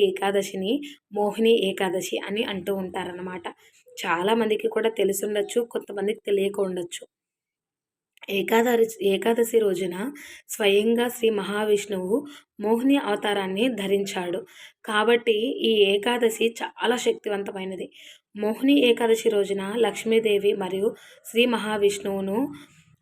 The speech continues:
రావి చెట్టులో పూజించుకున్నట్లయితే చాలా మంచిదండి. కాబట్టి మన ఇంటి దగ్గరలో ఏదైనా రావి చెట్టు ఉన్నా అక్కడికి వెళ్ళి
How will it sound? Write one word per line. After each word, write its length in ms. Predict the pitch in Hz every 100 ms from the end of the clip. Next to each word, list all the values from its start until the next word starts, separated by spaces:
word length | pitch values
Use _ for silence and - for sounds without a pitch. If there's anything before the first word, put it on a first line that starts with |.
| _
రావి 340 | 220 202 233
చెట్టులో 400 | 262 240 233 214 220
పూజించుకున్నట్లయితే 1120 | - 196 190 196 - 202 196 - 185 180 196 196 254 -
చాలా 440 | - - 208 233
మంచిదండి. 680 | 214 196 214 202 190 190 247 302 - - - _ -
కాబట్టి 480 | 208 220 240 233 220
మన 200 | 220 208
ఇంటి 240 | 196 196 -
దగ్గరలో 520 | 214 196 208 202 202 220
ఏదైనా 460 | 196 196 202 202 202 196 233 - _ _ -
రావి 280 | 196 202 202
చెట్టు 320 | 208 202 202 190
ఉన్నా 220 | 185 190
అక్కడికి 360 | 196 202 196 -
వెళ్ళి 300 | 190 190 202